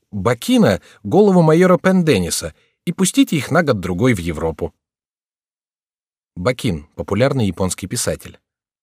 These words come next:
Пенденис — персонаж романа Теккерея «История Пендениса». «И тогда получится банальность?» Мэйтэй ничего не ответил, а только засмеялся. Через минуту он сказал:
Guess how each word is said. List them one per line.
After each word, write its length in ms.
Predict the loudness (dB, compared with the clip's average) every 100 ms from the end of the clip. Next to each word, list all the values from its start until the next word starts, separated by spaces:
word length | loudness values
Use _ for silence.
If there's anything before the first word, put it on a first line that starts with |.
| _ _ _ _ _ _ _
Пенденис — 720 | 0 0 2 0 -2 -12 -14 _ -10
персонаж 520 | -6 -4 -2 -2 -2
романа 360 | 0 0 0
Теккерея 720 | -4 -6 -6 -6 -2 -2 -2 -6
«История 420 | -8 -4 -4 -4
Пендениса». 600 | -4 -4 -6 -10 -18 -20 _ _ _ _ _ _ _ _ _ _ _ _ _ _ _ -6
«И 100 | -2
тогда 400 | -2 0 0 0
получится 560 | 2 2 0 -2 -2
банальность?» 760 | 0 2 4 4 2 -2 -10 -16 _ _ _ _ _ -4
Мэйтэй 300 | -2 0 0
ничего 340 | 0 0 0
не 80 | 0
ответил, 420 | 0 -2 -2 -2
а 60 | -2
только 240 | -2 -4
засмеялся. 680 | -4 -4 -4 -4 -6 -12 -16 _ _ _ -4
Через 240 | -2 0
минуту 340 | 2 0 0
он 100 | -2
сказал: 460 | -2 -2 0 -2